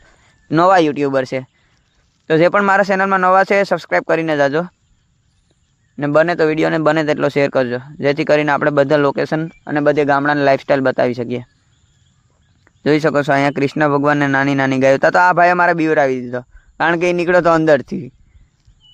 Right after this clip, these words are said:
તો આપણે તો નીકળી ગયા, કારણ કે આવ્યું તો સીડી ચડવાનું એક.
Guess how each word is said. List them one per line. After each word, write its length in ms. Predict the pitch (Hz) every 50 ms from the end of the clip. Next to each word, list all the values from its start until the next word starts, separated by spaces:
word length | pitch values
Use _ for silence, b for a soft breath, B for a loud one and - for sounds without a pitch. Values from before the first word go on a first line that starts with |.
| _ _ _ _ _ _ _ _ _ _ _ _ _ _ -
તો 40 |
આપણે 280 | 156 143 151 165 165 160
તો 100 | 156 156
નીકળી 280 | 151 151 151 160 160 156
ગયા, 120 | 147 147
કારણ 200 | 143 147 151 156
કે 60 | 151
આવ્યું 260 | 143 143 143 151 151
તો 100 | 143 -
સીડી 280 | 151 - - 147 143 147
ચડવાનું 440 | - - 131 131 135 131 131 127 123
એક. 200 | 123 123 -